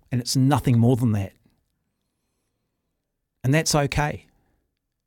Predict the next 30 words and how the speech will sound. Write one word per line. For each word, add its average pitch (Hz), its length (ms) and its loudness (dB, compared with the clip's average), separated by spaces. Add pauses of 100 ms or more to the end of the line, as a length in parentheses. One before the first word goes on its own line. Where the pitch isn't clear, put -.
(960)
A-, - 140 0
as 156 160 2
I've 156 100 0
said - 140 -2
before, 135 240 -4
I've 131 100 -4
got - 160 -2
no 139 280 2
problem 135 340 -2
with 123 180 -2
women's 127 260 0
sport 131 260 -2
at 120 100 0
all. 131 260 -2 (1040)
I, 131 180 0
I 131 100 0
think 131 280 -4
women's 135 320 0
golf's 127 520 -2
a 123 180 -4
wonderful 131 420 0
product. - 480 -4 (1120)
I 127 80 -2
think 143 200 -2
the 117 80 0
netball 135 380 0
they 123 180 0
do 127 340 0
is 110 120 -6
brilliant. 135 420 -2